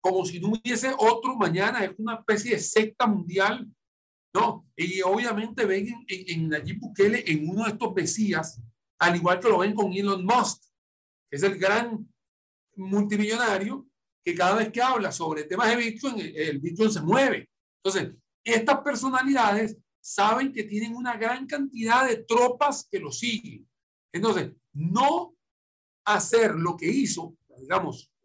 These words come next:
él fue y compró. Si no lo hubiese hecho, hubiese quedado como una persona que, "¿por qué no lo compró? Si estaba ya barato, si es nuestro líder",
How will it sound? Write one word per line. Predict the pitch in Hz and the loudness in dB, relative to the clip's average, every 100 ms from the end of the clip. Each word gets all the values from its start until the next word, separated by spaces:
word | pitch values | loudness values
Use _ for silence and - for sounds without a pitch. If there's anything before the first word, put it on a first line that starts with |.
| - | -14
él | 165 180 | -12 -6
fue | 233 262 | 0 2
y | |
compró. | 247 202 226 214 123 - _ _ _ _ _ | 2 4 4 4 0 -8 _ _ _ _ _
Si | - 214 214 | -8 -2 2
no | 294 | 2
lo | 370 | 2
hubiese | 339 339 - 262 311 | 2 0 2 2 2
hecho, | 294 214 | 0 0
hubiese | 208 226 285 | 0 0 -4
quedado | - 233 262 285 202 - _ | -6 0 4 2 0 -8 _
como | - 202 | -4 -2
una | 294 | -2
persona | 302 220 277 | -4 -4 -4
que, | 294 | -4
"¿por | 220 190 - | -4 -6 -2
qué | 233 | 0
no | |
lo | 294 | 2
compró? | 285 208 262 339 262 | 2 0 2 2 2
Si | 208 | -2
estaba | 196 240 247 | 0 2 2
ya | 240 220 | 2 2
barato, | 208 208 294 302 - 214 | 2 4 4 2 -2 -8
si | - | -2
es | 214 | -2
nuestro | 233 233 - 208 | 0 -4 -2 -2
líder", | 208 311 285 247 196 | 0 2 4 4 0